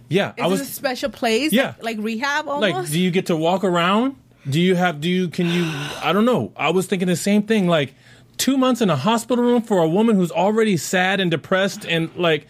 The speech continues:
Speaker 2: God.
Speaker 1: dude, she is gonna, it's horrible.
Speaker 2: Just
Speaker 1: And, uh, she, so she's there because they have to give her drugs to stop the labor.
Speaker 2: Right.
Speaker 1: They want the baby to get bigger.
Speaker 2: Mm-hmm.
Speaker 1: Okay. And so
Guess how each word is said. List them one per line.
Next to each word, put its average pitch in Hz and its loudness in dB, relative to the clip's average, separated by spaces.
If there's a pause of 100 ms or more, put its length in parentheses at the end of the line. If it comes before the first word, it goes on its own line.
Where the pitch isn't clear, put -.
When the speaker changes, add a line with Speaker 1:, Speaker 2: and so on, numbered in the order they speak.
Speaker 2:
God. - -10
Speaker 1:
dude, 233 2
she 262 0
is 247 2
gonna, 240 2 (140)
it's 220 -4
horrible. 262 2 (360)
Speaker 2:
Just - -14 (400)
Speaker 1:
And, 180 0
uh, 143 0 (520)
she, 185 0
so 165 -2
she's 160 -4
there 202 2
because 170 -2 (220)
they 139 0
have 151 0
to 143 -10
give 131 -4
her 127 -2
drugs 160 0
to 151 -2
stop 143 -4
the 139 -2
labor. 104 0 (100)
Speaker 2:
Right. 190 -4 (220)
Speaker 1:
They 127 0
want 135 0
the 131 -2
baby 147 -2
to 170 -4
get 139 -4
bigger. 123 0 (160)
Speaker 2:
Mm-hmm. 226 -6
Speaker 1:
Okay. 113 -2 (400)
And 131 0
so 131 0